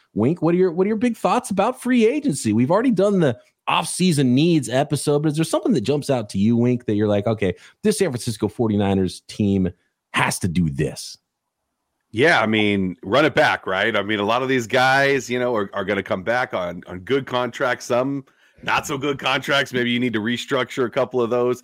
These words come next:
Speaker 2: or extend some guys and, uh, and, you know, put some of that money that's due next year later. I'm sure you guys have gotten into all that. Um, really, I think the biggest need is gonna be filling that gap alongside Fred Warner. I mean, that to me is, hopefully Dre Greenlaw comes back soon.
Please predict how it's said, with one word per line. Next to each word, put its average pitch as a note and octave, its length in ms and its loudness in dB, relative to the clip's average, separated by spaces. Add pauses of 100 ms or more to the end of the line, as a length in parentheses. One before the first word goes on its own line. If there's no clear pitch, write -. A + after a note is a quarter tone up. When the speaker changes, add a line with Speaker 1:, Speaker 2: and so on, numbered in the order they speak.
(260)
Speaker 2:
or A3 120 2
extend G#3 480 -2
some C#3+ 180 -4
guys A2 400 -2
and, A2 240 -4
uh, A2 200 0
and, G#2 480 -4
you G#2+ 120 -4
know, F2+ 200 -6 (100)
put D3 180 -4
some C3 140 -4
of B2 60 -2
that B2 120 0
money B2+ 280 0
that's A2+ 200 -2
due A#2+ 140 -2
next A#2 380 -4
year A2+ 100 -4
later. A2+ 420 -2 (300)
I'm B2 160 -2
sure B2+ 180 -2
you A#2 100 0
guys G#2+ 200 0
have G#2 100 -6
gotten G2+ 220 -4
into G2 180 -6
all G2 220 0
that. G2 380 -2
Um, A2+ 260 -4 (360)
really, B3 340 -2 (180)
I D3 60 -4
think F#3+ 160 -2
the D3+ 80 -2
biggest C3+ 340 -2
need B2+ 180 -4
is A2+ 120 -4
gonna A2 180 -4
be G#2 100 -10
filling A2+ 320 -2
that F#2+ 200 -4
gap G2 260 -2 (240)
alongside F#2+ 560 -12
Fred F2+ 240 -16
Warner. D#2+ 220 -20 (200)
I G2 40 -20
mean, G2 140 -10
that A2+ 240 0
to B2+ 100 -4
me A2 300 0
is, G2+ 460 -4 (200)
hopefully D3+ 420 -2
Dre C3+ 220 -2
Greenlaw B2+ 480 -2
comes A#2+ 240 -6
back B2 200 0
soon. G#3+ 320 -2